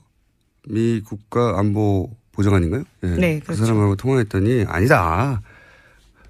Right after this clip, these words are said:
Speaker 1: 그냥 미국이 내는 거다."
Speaker 2: 일반적인 이야기 한 거다,
Speaker 1: 예.
Speaker 2: 이런 이야기했죠.
Speaker 1: "기존 합의 재확인 했다." 했더니 바로 다음날 또 맥마스터가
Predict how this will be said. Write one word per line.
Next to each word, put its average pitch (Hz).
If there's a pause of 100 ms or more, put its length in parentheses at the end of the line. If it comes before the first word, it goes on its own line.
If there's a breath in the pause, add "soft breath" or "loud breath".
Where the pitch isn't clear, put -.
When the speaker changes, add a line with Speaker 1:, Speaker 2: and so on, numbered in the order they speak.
(120)
Speaker 1:
그냥 120
미국이 123
내는 120
거다." 110
Speaker 2:
일반적인 226
이야기 170
한 220
거다, 165
Speaker 1:
예. 98
Speaker 2:
이런 92
이야기했죠. 160
Speaker 1:
"기존 139
합의 123
재확인 113
했다." 123
했더니 110
바로 185
다음날 117
또 113
맥마스터가 90